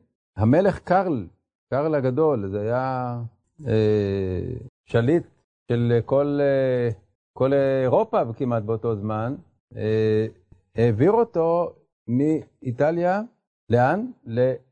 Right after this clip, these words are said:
הביא אותו עמו, הכוונה לאשכנז, ל-, לגרמניה. שם הייתה עיקר הממלכה של קרל הגדול, ממלכה של, אה,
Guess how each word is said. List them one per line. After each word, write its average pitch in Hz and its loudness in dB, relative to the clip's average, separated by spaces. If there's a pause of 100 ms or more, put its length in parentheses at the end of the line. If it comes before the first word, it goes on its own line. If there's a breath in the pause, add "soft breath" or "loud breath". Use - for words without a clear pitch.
(360)
הביא 110 2
אותו 165 0
עמו, 151 0
הכוונה 135 -2
לאשכנז, 165 -2
ל-, 131 -2
לגרמניה. 165 -2 (480)
שם 131 0
הייתה 135 0
עיקר 131 -2 (840)
הממלכה 131 2 (320)
של 107 -10
קרל 123 -4
הגדול, 101 -6
ממלכה 101 -6
של, 123 -6
אה, 117 0